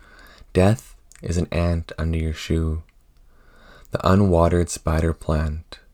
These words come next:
A grain of fentanyl, thinner than a needle of Douglas fir.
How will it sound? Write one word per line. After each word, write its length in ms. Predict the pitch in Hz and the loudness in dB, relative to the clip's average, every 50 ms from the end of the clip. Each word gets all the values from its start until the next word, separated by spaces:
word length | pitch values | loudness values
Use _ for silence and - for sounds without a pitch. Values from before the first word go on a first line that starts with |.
| _ - _ _ _ - - _ - _ - | _ -20 _ _ _ -20 -20 _ -20 _ -4
A 60 | 87 | -4
grain 640 | 87 87 - - 82 82 87 90 92 98 98 98 101 - | -4 -4 -2 0 2 2 4 4 4 2 0 -2 -2 -4
of 180 | - 82 - | -6 -8 -2
fentanyl, 680 | - 87 85 - - 82 82 80 80 78 78 78 82 - - _ _ _ _ - _ _ _ _ _ | -2 -2 0 0 0 0 0 0 0 0 -2 -2 -4 -6 -10 _ _ _ _ -20 _ _ _ _ _
thinner 640 | - 87 90 92 95 98 98 101 101 98 95 90 87 | 2 4 4 6 4 4 4 2 0 -2 -4 -6 -4
than 140 | - 87 82 | -2 -2 0
a 80 | 82 80 | 0 0
needle 560 | 80 82 85 85 80 80 80 80 78 80 - - _ _ _ _ - _ _ _ _ - _ | 0 -2 -2 0 0 0 -2 -2 -4 -8 -12 -20 _ _ _ _ -20 _ _ _ _ -14 _
of 160 | - 85 85 | -12 -12 -2
Douglas 360 | - - 82 82 85 80 - - | -2 -2 0 0 -2 -2 -2 -6
fir. 440 | - - 85 80 80 80 78 82 | -4 -2 -2 0 0 -2 -4 -6